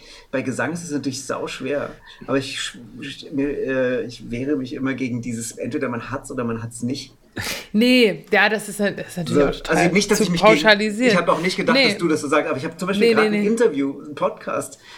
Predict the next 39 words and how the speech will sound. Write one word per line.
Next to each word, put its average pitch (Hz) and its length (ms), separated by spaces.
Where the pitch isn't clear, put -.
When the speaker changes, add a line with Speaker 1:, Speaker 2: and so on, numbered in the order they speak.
Speaker 1:
mit 120 200
J 143 140
R 147 80
Robinson 131 600
gehört. 104 340
Das 113 100
ist 123 120
so 123 100
der, - 240
gilt 156 200
als 131 240
the 131 60
most 123 380
recorded 123 560
drummer 127 340
ever. 123 400
Speaker 2:
Mhm. 208 300
Speaker 1:
Und 208 160
so, 143 180
ich 143 60
glaub, 139 180
eine 139 220
der 135 160
ersten 147 480
Antworten, 131 560
die 120 100
gibt, 135 180
ist - 120
gleich 123 300
so: 127 240
Timing, 151 580
entweder 117 280
du 113 120
hast 117 220
es 120 120
oder 117 180
hast 107 180
es - 100
nicht. - 300